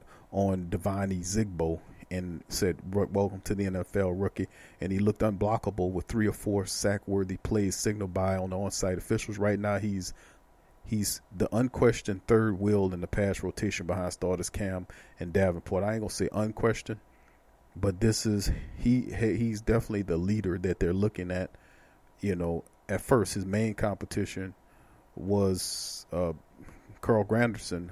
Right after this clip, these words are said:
who's unfortunately in jail. Behind him, you have to look at guys like Wes Horton, maybe Mario Edwards Junior, who some say he can help. I,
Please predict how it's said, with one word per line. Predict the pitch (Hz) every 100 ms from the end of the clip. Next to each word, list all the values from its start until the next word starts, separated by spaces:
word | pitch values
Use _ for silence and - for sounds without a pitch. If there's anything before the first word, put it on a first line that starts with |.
| -
who's | 104 90
unfortunately | 87 - 113 - 98 92
in | 87 87
jail. | 95 90 90 - - - - -
Behind | 98 110 104 101
him, | 110 107 104
you | 95
have | 101 98
to | 98
look | 95
at | 90
guys | 87 92 90 90
like | 82
Wes | 85 87 -
Horton, | 113 107 - 98 92 - _ _ _ -
maybe | 87 98 104 98
Mario | 95 95 95
Edwards | - 95 87
Junior, | - 104 101
who | 95 107 98
some | - 104
say | - 104
he | 101 101
can | 87
help. | 104 98 -
I, | -